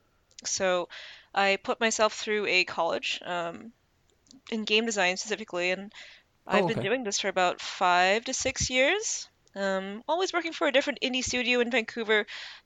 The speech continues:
Speaker 1: but after some time I realized that it was time for me to move on to my, uh, you know, move on to my own project, my own studio, and thus Crash Wave Games was born.
Speaker 2: So what other companies have you worked with in Vancouver? What are your, some of the projects you've worked on in the past?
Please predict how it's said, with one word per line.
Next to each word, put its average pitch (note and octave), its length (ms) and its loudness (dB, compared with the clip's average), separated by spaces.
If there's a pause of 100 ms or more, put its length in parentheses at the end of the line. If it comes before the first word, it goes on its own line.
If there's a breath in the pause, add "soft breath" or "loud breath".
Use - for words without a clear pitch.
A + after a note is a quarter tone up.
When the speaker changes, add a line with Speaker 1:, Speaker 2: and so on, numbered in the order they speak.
Speaker 1:
but G3+ 200 4 (220)
after C4+ 220 0
some A#3+ 160 -2
time A#3+ 340 2
I A3 60 6
realized A3 500 4
that G#3 240 4
it G3+ 100 -6
was G#3 140 -6
time G#3 260 0
for A3+ 100 -10
me G#3+ 120 -4
to G3 80 -6
move F#3+ 140 -2
on F3+ 80 4
to F3 60 -4
my, - 260 -8 (160)
uh, - 200 -8
you - 140 -12
know, G#3+ 100 -6
move D#4+ 280 -2
on C#4 320 4
to B3 400 0 (320 loud breath)
my A#3 140 4
own A3+ 160 0
project, G#3 420 2
my G#3 100 2
own G3 120 -2
studio, F3+ 600 0
and F3+ 320 -6
thus - 580 2 (140)
Crash G3 320 2
Wave F3+ 180 -6
Games F3 240 -6
was E3 120 -12
born. F3 340 -8 (1400 loud breath)
Speaker 2:
So F#3+ 200 6
what D#3+ 240 4
other E3 480 6
companies D3+ 380 0
have A#2+ 120 0
you A#2+ 180 2
worked A#2+ 420 -2
with A#2+ 120 -2
in G#2 80 0
Vancouver? G2 420 0
What G#2 220 0
are - 20 4
your, G#2+ 140 2
some A2+ 140 -2
of - 20 -2
the G#2 60 -2
projects G#2 260 0
you've G2+ 140 -6
worked G2+ 160 -4
on G2+ 80 0
in G2 40 0
the G2 60 -4
past? G#2 340 -8